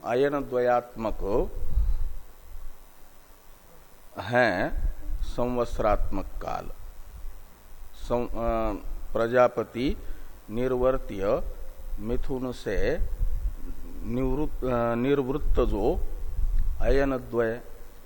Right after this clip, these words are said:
तदात्मक ही संवत्सर होने से भी माना जाता है संवत्सर को मिथुन का कार्य।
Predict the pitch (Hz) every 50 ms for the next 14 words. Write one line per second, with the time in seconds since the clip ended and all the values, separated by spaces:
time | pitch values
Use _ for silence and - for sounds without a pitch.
0 | - - 123 123 120 123 123 127 123 - - 131 123 120 - - 127 143 139 -
1 | - 127 117 117 113 117 117 - - - - 139 135 123 117 - 117 107 104 101
2 | 101 98 - - - - - - - - - - - - - - - - - -
3 | - - - - - - - - - - - 135 139 - - - 170 - - -
4 | - - - - - - - - - - 120 117 123 123 123 131 131 127 123 113
5 | 110 104 - - 117 113 113 107 101 92 95 101 110 127 131 - - - 117 113
6 | 113 110 113 110 - - - - 107 104 101 - - 139 131 123 120 117 - -
7 | 113 110 104 - 98 95 - - - - - - - - -